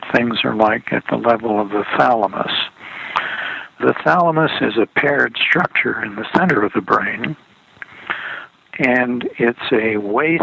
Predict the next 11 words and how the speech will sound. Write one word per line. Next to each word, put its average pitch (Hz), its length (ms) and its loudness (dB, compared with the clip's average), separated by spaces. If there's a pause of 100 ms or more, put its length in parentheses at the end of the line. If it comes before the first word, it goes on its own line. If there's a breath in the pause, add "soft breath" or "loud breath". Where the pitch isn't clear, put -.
station, 120 800 -2 (240)
if 76 120 -10 (100)
you 120 80 0
will, 113 460 2
a 110 240 -4 (140)
gateway, 117 640 2
if - 240 -8
you 117 100 0
will, 110 420 0 (800 loud breath)
through 151 200 4
which 131 260 2